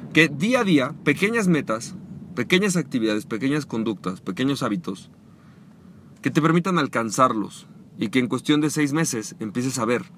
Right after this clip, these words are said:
"Oye, yo había pre-, había previsto hacer veinte llamadas de prospección diaria, si yo hago el promedio a lo mejor logré diecinueve, pero hoy efectivamente tengo el doble de, el doble de resultado, tengo el doble de ingresos, tengo el doble de ventas,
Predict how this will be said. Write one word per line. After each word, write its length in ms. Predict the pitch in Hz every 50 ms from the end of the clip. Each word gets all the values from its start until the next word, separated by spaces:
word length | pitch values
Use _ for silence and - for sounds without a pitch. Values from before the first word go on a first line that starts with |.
| - - - - - - -
"Oye, 240 | - 139 156 151 143
yo 80 | 147 160
había 160 | 160 160 151
pre-, 280 | - _ 147 139 127 -
había 200 | 120 131 139 143
previsto 420 | 131 147 143 143 147 139 - 135
hacer 260 | 113 - 143 139 127
veinte 240 | 120 127 127 123 135
llamadas 200 | 120 120 123 117
de 60 | 110
prospección 460 | 95 92 101 92 - 101 - 143 143 147
diaria, 280 | 147 135 120 120 131 - - - - - - - - - _ -
si 140 | - 180 175
yo 100 | 202 226
hago 140 | 208 226 220
el 80 | 175
promedio 380 | - 175 196 208 226 226 226 214
a 20 |
lo 80 | 196 185
mejor 260 | 175 170 - 208 196
logré 240 | 202 190 190 196 202
diecinueve, 640 | 196 190 170 - 143 139 143 165 165 147 98 - - _ _ - - - - - - - - - -
pero 240 | - 117 117 117 127
hoy 280 | 127 143 175 220 - - -
efectivamente 720 | 110 98 - 107 90 - 147 147 135 131 127 120 147 120
tengo 240 | - 117 117 117
el 60 | 117 110
doble 200 | 117 110 110 107
de, 80 | 104
el 160 | - - 120
doble 220 | 117 131 131 131 123
de 60 | 107
resultado, 460 | 107 104 - 95 95 90 95 98 95
tengo 200 | 90 110 107 113
el 80 | 110 110
doble 240 | 113 113 110 113 110
de 80 | 107
ingresos, 560 | 104 110 123 147 175 165 - 175 170 160 - - - - - - - - -
tengo 220 | 123 127 131 127
el 60 | 120
doble 200 | 113 110 110 110
de 120 | 110 120 135
ventas, 560 | 170 185 190 170 - 160 160 156 - -